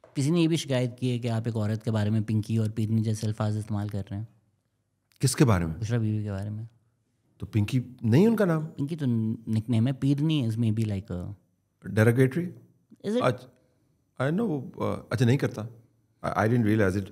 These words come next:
Speaker 2: वो गलतुल आम जो हो जाता है ना, शायद उसके अंदर, अ, मुझे अगर आप समझते हैं कि ऑफेंसिव है तो नहीं करूँगा।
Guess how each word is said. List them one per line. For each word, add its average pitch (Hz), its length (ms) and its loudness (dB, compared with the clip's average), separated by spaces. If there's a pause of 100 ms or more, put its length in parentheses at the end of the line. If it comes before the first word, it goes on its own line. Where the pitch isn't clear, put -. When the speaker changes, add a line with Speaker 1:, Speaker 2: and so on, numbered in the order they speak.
(320)
Speaker 2:
वो 170 140 8
गलतुल 170 340 8
आम 170 220 8
जो 165 100 8
हो 143 100 8
जाता 131 220 6
है 143 60 4
ना, 147 60 4
शायद 139 180 2
उसके 127 300 0
अंदर, 117 300 2
अ, 98 180 2
मुझे - 400 -4
अगर 98 200 4
आप 92 120 0
समझते 110 300 0
हैं 117 60 2
कि 117 60 4
ऑफेंसिव 101 440 0
है 101 60 0
तो 87 80 -4
नहीं 82 140 -2
करूँगा। 107 320 -8